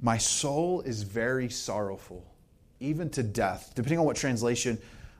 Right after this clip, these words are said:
of, of the Bible, it may say, "And my soul is perplexed, even to the point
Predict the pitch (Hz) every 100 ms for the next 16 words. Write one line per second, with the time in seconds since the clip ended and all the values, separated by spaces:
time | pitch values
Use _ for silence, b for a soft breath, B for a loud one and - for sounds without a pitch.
0 | - 110 - 117 117 123 120 120 131 139
1 | 135 135 123 131 127 110 - - 151 170
2 | 170 156 143 123 110 - - 127 - -
3 | 139 123 - - - 170 170 170 156 151
4 | 131 131 - 160 139 -